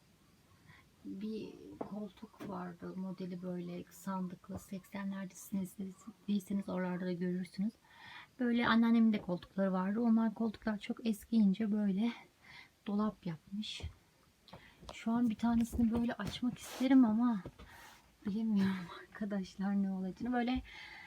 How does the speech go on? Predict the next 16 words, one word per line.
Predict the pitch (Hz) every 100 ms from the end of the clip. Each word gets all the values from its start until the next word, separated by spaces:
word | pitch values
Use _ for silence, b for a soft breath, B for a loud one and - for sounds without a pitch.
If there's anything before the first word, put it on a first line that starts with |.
| B B _
e, | 214 208 208
duvarlarını | 214 220 226 220 226 226
da | 208
kapatmak | - - 208 - 208
için | - -
aslında | 208 - 202
duvarlar | 208 196 220 214
böyle | 180 165
tuğlanın | - - 190 185
üstünde | 196 - 202
direkt | - 208 - - _ _ -
boya | 190 185 175
var. | 226 294 - B B B - 233
Böyle | 226
kapatmak | 220 233 233 226
için | - - 226 254